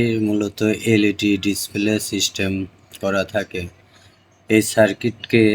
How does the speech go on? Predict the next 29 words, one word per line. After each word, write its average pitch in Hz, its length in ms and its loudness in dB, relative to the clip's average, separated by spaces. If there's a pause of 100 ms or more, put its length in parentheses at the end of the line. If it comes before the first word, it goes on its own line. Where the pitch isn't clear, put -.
(160)
এলসিডি 110 400 -2 (100)
ডিসপ্লে 110 380 -2
রূপান্তর 101 540 -4 (160)
করতে 95 300 -6 (120)
পারেন 95 300 -4 (1300)
এবং 110 180 6 (220)
এই 117 140 6
এলসিডি 117 360 0 (120)
ডিসপ্লে 110 500 2 (220)
যে 107 100 2 (120)
কোনো 110 180 4 (180)
এলইডি 104 320 0
ডিসপ্লের 107 680 -2
সাথে 101 340 -4 (380)
ব্যবহার 95 300 -4 (100)
করতে 95 240 -10 (120)
পারবেন। 92 340 -6 (720)
তো 110 60 -2 (160)
আজকে 110 260 0 (320)
আমরা 117 260 2 (180)
সিক্স 107 260 -2
সেভেন 104 220 -2 (120)
সিক্স 107 260 -2 (680)
সার্কিটের 104 640 0
সাথে 104 220 -6 (120)
একটি - 200 -4 (200)
এলইডি 95 300 -4 (100)
ডিসপ্লে 107 380 -4 (120)
ব্যবহার 95 300 -6